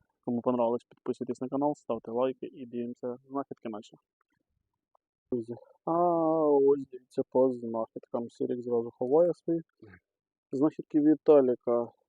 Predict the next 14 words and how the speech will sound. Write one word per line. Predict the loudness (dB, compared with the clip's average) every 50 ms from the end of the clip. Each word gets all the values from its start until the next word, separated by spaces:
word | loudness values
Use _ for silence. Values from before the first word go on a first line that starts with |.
| _ _ -14 -8
Віталік | -8 -8 -4 0 2 4 6 6 4 2 _ -4 -8
із | -4 -2 0 0 0 -2 -4
квазаром. | _ -2 0 0 0 2 2 4 4 4 4 2 -2 -6 -10 _ _ _ _ _ _ _ _ _
Дьорнув | -6 0 4 4 4 4 4 0 0
нака, | 2 2 2 2 2 0 -4
гляньте, | -2 -2 -4 -4 -4 -6
який | -8 -6 -6 -10 -8 -6
заліковий. | -4 -4 -2 -2 -4 _ _ -2 -2 0 2 0 0 -2 _ _ _ _ _ _ _ _ _ _ _ _ -2
Е, | 2 4 6 6 6 6 6 4 4 2
обручка, | 0 0 2 2 4 6 6 4 4 -4 -8 _ 4 4 4 4 2 -2 -2
потім | -2 -2 _ 2 0 2 2
ось | 0 -2
печаточка, | -4 -6 -4 0 4 4 4 4 2 -2 -2 -4 -4 -4 -4 -4 -10 -18 _ -4
теж | -2 -2 -2 -2 -4